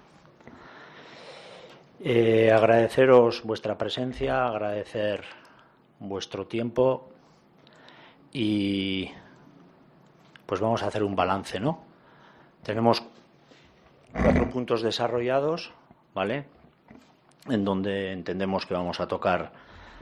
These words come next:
pues, lo que es el, las, lo que ha sido un poco el análisis de, de la,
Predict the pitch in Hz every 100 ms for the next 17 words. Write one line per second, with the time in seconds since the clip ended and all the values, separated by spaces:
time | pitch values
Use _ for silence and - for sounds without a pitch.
0 | - - - 90 85 82 82 - - -
1 | - - 87 85 90 87 82 101 87 87
2 | 85 82 - - - - - - - -
3 | - - - - - - - - - 90
4 | - - - - - - 107 95 101 127
5 | 104 104 104 95 101 113 98 98 90 92
6 | 92 92 90 90 87